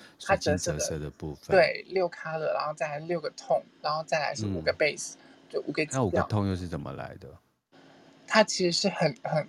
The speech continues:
Speaker 2: 在底下的那个东西，呃，六，六个 tone，五个 base。
Speaker 1: 对。
Speaker 2: 对，然后那个部分就到，就是研究所的那，课程了，然后，我跟你讲的是我没有认真学。
Speaker 1: <laughs>
Speaker 2: <laughs> 我在睡觉。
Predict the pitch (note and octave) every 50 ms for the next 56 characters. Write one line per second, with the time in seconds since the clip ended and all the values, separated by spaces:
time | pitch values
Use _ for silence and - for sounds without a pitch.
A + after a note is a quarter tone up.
0 | - - - F#3 F3+ - C#3 - - E3+ D3+ D3 C#3+ D3+ D3+ D3 C#3 - D3 D3
1 | D3+ D3+ - D#3 - - - E3+ F3 F3 F#3+ G#3 A3 A#3 G#3 F#3+ E3+ - - -
2 | F#3+ A3+ A3+ G3+ F3 - D3 - - - - F3+ C#3+ - - C3+ C3 - C#3+ -
3 | - D#3 B2+ B2+ - - - _ _ _ _ _ _ _ _ - F#2+ F2+ D2+ C#2
4 | E2 - _ _ _ _ _ _ _ _ _ _ _ - E3 - - - D#3 D3+
5 | E3+ F3+ E3+ D#3+ - _ - - - - - - - - - - _ _ - A3+
6 | B3 A3+ F#3 G3 F#3+ F#3 G3 F#3 F3+ F3+ F#3+ F3 - - - - - G3 F#3+ F#3+
7 | - F#3+ E3+ D3+ C#3+ C#3+ E3+ D#3+ D3+ - - - - - - - - - _ -
8 | - F#3 D3+ - - B2+ - - - - C3+ - - D#3+ C#3+ - - - - -
9 | - - - - F3+ F3+ F3+ A#3 A3+ G#3 E3+ - - - F3+ D3+ C3+ D3 C#3+ C3+
10 | D3 C#3+ C#3 C3 C#3 D3 - - - - - - - - - - A#3+ - - -
11 | - - - - B3+ - _ - A#3+ - D4+ - G4 G4+ - - D#4 E4+ F4 -
12 | - - - E4+ C#4+ A3+ G3 - - D#4